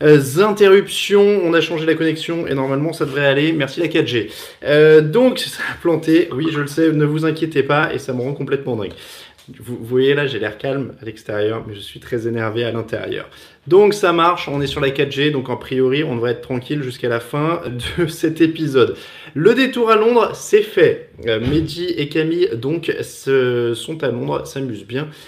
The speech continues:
et vont passer un bon match. Il faudra mettre le petit train de l'interlude, oui. La deuxième, euh, chose dont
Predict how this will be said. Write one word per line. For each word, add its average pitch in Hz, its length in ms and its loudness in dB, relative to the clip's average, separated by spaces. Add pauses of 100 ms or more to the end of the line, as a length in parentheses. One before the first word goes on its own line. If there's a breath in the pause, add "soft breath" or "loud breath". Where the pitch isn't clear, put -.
(160 loud breath)
et 110 80 -8
vont 127 160 -8
passer 156 420 -2
un 180 80 -2
bon 165 220 -4
match. 98 240 -4
Il - 60 -14
faudra 113 180 -8
mettre - 160 -8
le 110 60 -10
petit - 140 -18
train - 160 -14
de 156 60 -6
l'interlude, 117 560 -6
oui. 139 220 -8 (440 loud breath)
La 208 340 2
deuxième, 202 580 2
euh, 143 300 0
chose 202 300 4
dont 175 120 -4